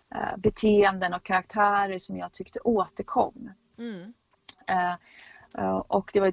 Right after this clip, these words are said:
Speaker 1: det var väldigt tydligt till exempel att många, det finns mycket skilsmässor till exempel. Det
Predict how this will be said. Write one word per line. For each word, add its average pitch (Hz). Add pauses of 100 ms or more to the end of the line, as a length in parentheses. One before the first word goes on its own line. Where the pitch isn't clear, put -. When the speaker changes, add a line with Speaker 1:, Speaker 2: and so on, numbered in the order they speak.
(120)
Speaker 1:
det 196
var 196
väldigt 190
tydligt 185
till 185
exempel 175
att 175
många, 170 (160)
det 196
finns 190
mycket 185
skilsmässor 180
till 185
exempel. 180
Det 180